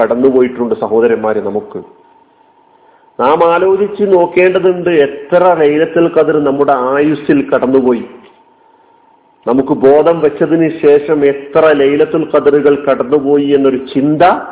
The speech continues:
നാം നടത്തണം. ഈ ആയത്ത് പഠിക്കുമ്പോൾ ലൈലത്തുൽ ഖദ്രി ഖൈറും മിൻ അൽഫി ഷഹർ ഞാൻ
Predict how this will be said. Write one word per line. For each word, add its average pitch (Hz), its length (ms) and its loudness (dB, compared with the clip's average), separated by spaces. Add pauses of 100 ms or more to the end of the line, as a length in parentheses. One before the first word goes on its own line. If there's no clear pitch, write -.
(680)
നാം 120 260 -2
നടത്തണം. 120 580 -2
ഈ 127 200 0
ആയത്ത് 135 360 0
പഠിക്കുമ്പോൾ 113 680 -4
ലൈലത്തുൽ 135 560 2
ഖദ്രി 127 340 -2
ഖൈറും 135 320 2
മിൻ 135 200 0
അൽഫി 123 280 -2
ഷഹർ 127 300 2 (340)
ഞാൻ 131 120 2